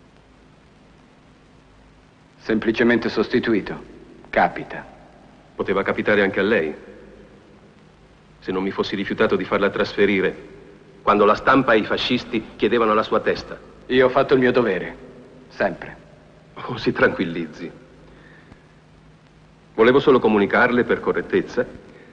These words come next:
Speaker 2: che nella mia relazione al Presidente del Consiglio Bonomi, di cui fino a poco fa ero plenipotenziario, dirò che lei è stato un esecutore perfetto delle disposizioni trasmesse dal governo alle prefetture e da queste ai comandi delle forze dell'ordine.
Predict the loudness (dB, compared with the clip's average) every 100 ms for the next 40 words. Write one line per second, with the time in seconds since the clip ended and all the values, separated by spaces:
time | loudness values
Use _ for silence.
0 | -20 -14 0 4 6 6 6 6 4 4
1 | 6 4 2 0 0 2 2 2 2 4
2 | 4 6 6 6 4 0 -8 -18 -20 -20
3 | -20 -14 -8 -6 -6 -6 -6 -10 -4 -2
4 | 0 -2 -6 -8 -10 -12 -2 0 0 -2
5 | -6 -8 -20 -20 -20 -20 -20 -20 -20 -8
6 | 2 4 6 6 6 4 2 2 0 0
7 | -2 2 2 2 0 0 -2 -2 -6 -8
8 | -8 -20 -20 -20 -20 -20 -12 -2 -2 -2
9 | -2 -2 2 4 4 4 0 4 2 2
10 | -2 0 0 2 2 2 2 2 0 -2
11 | -4 -2 2 4 2 0 -8 -2 0 0
12 | 2 0 0 -2 -4 -4 -18 -20 -20 -20
13 | -16 -2 0 2 2 2 2 0 0 -4
14 | -2 -4 -4 -6 -8 -14 -14 -18